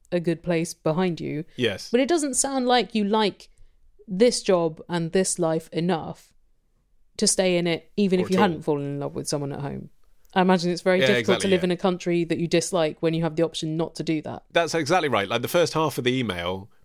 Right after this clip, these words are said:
Speaker 2: before you even got onto the romance bit, if you'd said, "I'm working nineteen-hour days, uh, I'm in a place that I hate, and the job is reasonably satisfying," I'd have said, "Leave."
Speaker 1: Yeah.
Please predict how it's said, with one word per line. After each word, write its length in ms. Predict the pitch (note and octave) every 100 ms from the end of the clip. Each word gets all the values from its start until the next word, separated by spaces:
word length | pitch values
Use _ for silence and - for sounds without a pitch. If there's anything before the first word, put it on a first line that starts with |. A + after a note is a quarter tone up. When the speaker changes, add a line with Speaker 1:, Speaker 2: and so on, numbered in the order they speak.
| -
Speaker 2:
before 220 | B2 C#3
you 80 | A#2+
even 180 | A2+
got 140 | A#2 B2
onto 160 | A2 G2+
the 100 | G2+
romance 400 | F#2+ F2+ D#2 -
bit, 300 | F2+ F#2 - _ _ _ -
if 120 | D3+
you'd 120 | E3+
said, 320 | - G3 B2 -
"I'm 180 | A#2 A#2
working 300 | C3 B2+ C3
nineteen-hour 600 | C#3 E3 D3 C3+ A#2+ G#2+
days, 640 | G2+ G#2 E2 C#2+ F2 - - _ _ _ _ -
uh, 240 | G#2+ A2 -
I'm 120 | A#2
in 100 | C#3
a 40 |
place 300 | C3 C3 A#2+
that 120 | A2+
I 120 | G2+ G2+
hate, 560 | G#2 F2+ D#2+ - - _ _ _ _
and 160 | A2 G#2+
the 60 |
job 280 | G2+ A#2 G#2
is 180 | G#2+ G2 -
reasonably 500 | G#2+ A#2+ A2+ G2+ G2+
satisfying," 580 | A#2 G#2 F#2 E2+ D#2 C2+
I'd 100 | G2
have 60 | -
said, 140 | F2+
"Leave." 300 | F2 C#2+ - _ _ _ _ _ -
Speaker 1:
Yeah. 360 | A3 G3 E3